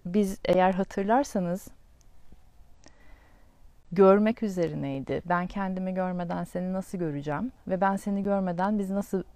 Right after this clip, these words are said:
biz olacağız? Onun üzerineydi. Bugün de sen ve benim biz olduktan sonra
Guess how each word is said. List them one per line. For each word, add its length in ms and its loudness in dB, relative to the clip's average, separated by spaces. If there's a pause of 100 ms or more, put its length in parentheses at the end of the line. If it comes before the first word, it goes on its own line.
(140)
biz 160 -2 (640)
olacağız? 600 -4 (680)
Onun 280 2
üzerineydi. 760 -2 (1700)
Bugün 480 -2
de 180 -2 (1500)
sen 400 2
ve 180 6
benim 380 2 (2250)
biz 500 2
olduktan 640 0
sonra 580 -4